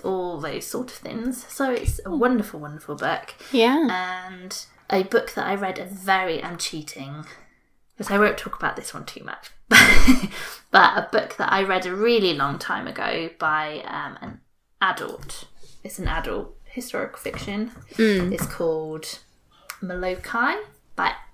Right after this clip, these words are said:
Speaker 1: Alan Brennett. Brennett. Let me just, if I Google, if I go on Goodreads and look this book up, it, you know, in Goodreads,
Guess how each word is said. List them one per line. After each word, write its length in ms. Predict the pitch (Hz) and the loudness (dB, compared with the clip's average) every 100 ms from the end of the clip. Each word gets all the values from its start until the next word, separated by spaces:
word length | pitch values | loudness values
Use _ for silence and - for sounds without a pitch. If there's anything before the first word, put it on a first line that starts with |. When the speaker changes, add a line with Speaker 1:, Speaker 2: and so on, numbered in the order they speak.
| _ - | _ -4
Speaker 1:
Alan 600 | 190 185 185 180 180 180 196 _ _ _ _ _ | 0 0 0 -4 -8 -12 -14 _ _ _ _ _
Brennett. 720 | - 185 202 240 320 320 - - _ _ _ _ | -12 -8 -6 -4 -4 -8 -14 -20 _ _ _ _
Brennett. 440 | 202 202 208 240 - - _ - | -10 -8 -4 -4 -6 -12 _ -20
Let 80 | - | -18
me 100 | 208 | -18
just, 1400 | - 220 240 247 254 247 254 254 269 262 262 262 262 - | -14 -8 -4 -2 -4 -4 -4 -4 -6 -8 -12 -14 -16 -12
if 140 | 262 254 | -8 -6
I 80 | 320 | 0
Google, 560 | 427 554 - 151 143 - | 2 2 0 -4 -4 -6
if 140 | 247 | -6
I 80 | 311 311 | -6 -4
go 160 | 339 370 | -4 -4
on 100 | 381 | -4
Goodreads 340 | 339 285 254 | -4 -2 -2
and 120 | 220 | -4
look 100 | 208 | -6
this 120 | - 214 | -6 -8
book 260 | 214 208 | -8 -6
up, 180 | 220 - | -6 -4
it, 260 | 185 180 _ - | -6 -6 _ -6
you 100 | 214 | -2
know, 140 | 240 | 0
in 160 | 247 240 | 0 -2
Goodreads, 800 | 247 247 233 226 214 208 - | -4 -4 -4 -2 -2 -2 -8